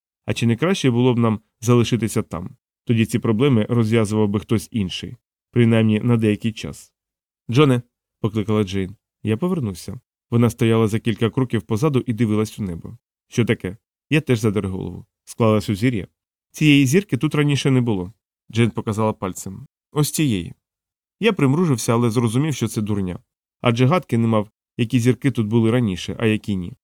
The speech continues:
Аж раптом побачив. Вона була яскравою і рухалася. «Бісова коїнька!» я вилаявся. Цього моменту Джейн закричала і упала на землю, стискаючи руками голову.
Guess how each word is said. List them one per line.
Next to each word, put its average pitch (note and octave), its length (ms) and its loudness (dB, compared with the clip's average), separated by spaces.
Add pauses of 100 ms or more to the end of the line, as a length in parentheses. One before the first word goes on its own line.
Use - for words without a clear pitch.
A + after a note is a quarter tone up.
(220)
Аж A2 160 0
раптом F#3+ 300 0
побачив. G2+ 460 -6 (360)
Вона A#2 220 2
була G#2+ 200 0
яскравою G#2+ 580 -4 (400)
і D3+ 80 2
рухалася. D#2 680 -8 (600)
«Бісова A2 500 2
коїнька!» G2+ 600 0 (300)
я A2 120 0
вилаявся. F#2+ 640 -4 (760)
Цього A2+ 240 2
моменту A#2 400 0
Джейн G#2+ 240 0
закричала A2 520 -2
і - 20 2
упала A2 300 0
на A2 120 0
землю, A#2 380 -2 (180)
стискаючи A2+ 600 0
руками A2 360 0
голову. G2 440 -4